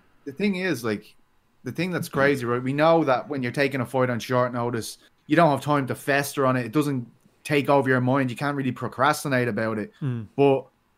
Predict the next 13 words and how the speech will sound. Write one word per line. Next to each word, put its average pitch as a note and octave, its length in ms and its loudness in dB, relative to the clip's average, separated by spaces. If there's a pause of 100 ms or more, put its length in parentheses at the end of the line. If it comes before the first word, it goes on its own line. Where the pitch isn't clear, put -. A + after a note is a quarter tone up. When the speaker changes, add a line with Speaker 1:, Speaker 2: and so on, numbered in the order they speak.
(160)
Speaker 1:
athletically, E3 580 4
you B2+ 180 2
can't C#3 360 0
be C3 100 -2
one A#2 140 -4
hundred A#2+ 260 -2
percent A2 360 -4
on G#2+ 80 -2
those G#2 200 -2
short A2 260 -2
notice G#2+ 240 -6
fights. G#2 440 -6
And A#2 240 -4